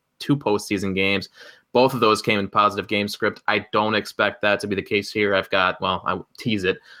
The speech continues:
Uh, I don't think the Falcons are gonna win this game. So Freeman probably gonna have to do most of his work in the passing game late with the Falcons in negative game flow. So, uh, I've got Freeman way under fifty and a half in this game.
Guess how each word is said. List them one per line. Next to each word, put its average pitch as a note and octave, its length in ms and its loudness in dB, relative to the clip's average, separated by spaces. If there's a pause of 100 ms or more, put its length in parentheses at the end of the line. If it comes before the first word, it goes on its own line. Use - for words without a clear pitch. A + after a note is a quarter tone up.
(100)
Uh, F2 140 2
I G2+ 100 2
don't G2 220 -2
think F#2+ 120 -8
the F#2+ 100 -4
Falcons G2 380 0
are F#2 40 -4
gonna F#2+ 120 -2
win F#2+ 100 -2
this F2+ 140 -4
game. F#2+ 160 -2
So G2 320 2 (840)
Freeman G3+ 380 4
probably F#3+ 260 4
gonna F#3 140 2
have F#3 140 0
to - 40 -14
do F3+ 120 2
most E3 260 2
of D#3+ 60 -8
his D3 120 -4
work D3+ 320 0 (380)
in C#3 100 -6
the C#3+ 60 -2
passing C#3+ 320 -2
game G2 180 0
late C3+ 340 0 (840)
with G#2 280 -2
the G2+ 80 -2
Falcons G#2+ 460 0
in G#2 180 -4
negative G#2 260 0
game G2 220 0
flow. F2 240 -4
So, F#2 360 -2
uh, F#2+ 200 4
I've G2+ 180 0
got G2 340 0
Freeman F#2+ 560 -2
way G2+ 220 4
under F2+ 260 2
fifty F#2 460 -4
and F2 100 -2
a E2+ 40 -2
half - 260 -4
in - 80 -8
this - 140 -6
game. - 260 -4